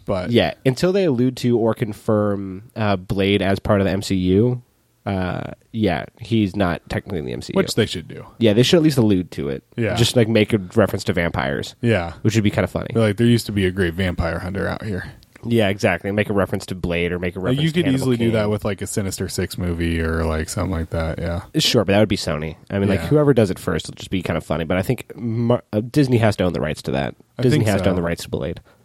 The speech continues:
Speaker 1: I get, I, I gotta see what, we gotta figure out what, uh, what it came out on.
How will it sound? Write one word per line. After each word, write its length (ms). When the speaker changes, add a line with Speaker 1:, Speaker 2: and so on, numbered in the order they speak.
Speaker 1:
I 80
get, 160
I, 220
I 60
gotta 200
see 180
what, 180
we 140
gotta 140
figure 200
out 140
what, 100
uh, 260
what 160
it 60
came 220
out 160
on. 240